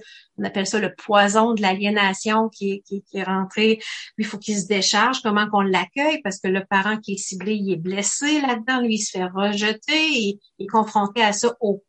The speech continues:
quotidien, là, à la minute, j'aurais quasiment envie de dire. Après ça, on a pris deux, deux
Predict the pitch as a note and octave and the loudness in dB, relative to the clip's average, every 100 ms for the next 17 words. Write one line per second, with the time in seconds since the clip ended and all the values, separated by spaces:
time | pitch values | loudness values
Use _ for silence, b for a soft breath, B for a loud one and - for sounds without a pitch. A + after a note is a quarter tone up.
0 | - A#3 A3+ - G3+ G3 G3 A3+ D#4 D#4+ | 0 0 2 -6 -8 -6 0 2 2 -2
1 | C#4 D4+ G#3+ G#3+ A3 A3+ A3 F4 - A3 | -6 -4 0 2 2 2 2 -2 -4 -2
2 | A3 G#3+ G#3 G#3+ G#3+ G3+ G3 F#3+ G#3 C#4 | -2 -4 -2 0 0 -2 -4 -4 -4 -4
3 | C#4 _ B B B B B B B _ | -12 _ B B B B B B B _
4 | G#3 G#3 G#3 G#3 D4 B3 G#3+ - A#3+ G3+ | -8 0 0 4 4 4 2 0 -2 0
5 | C4 C#4 A#3 G#3+ G3+ A3 B3+ | -2 0 0 0 -2 0 0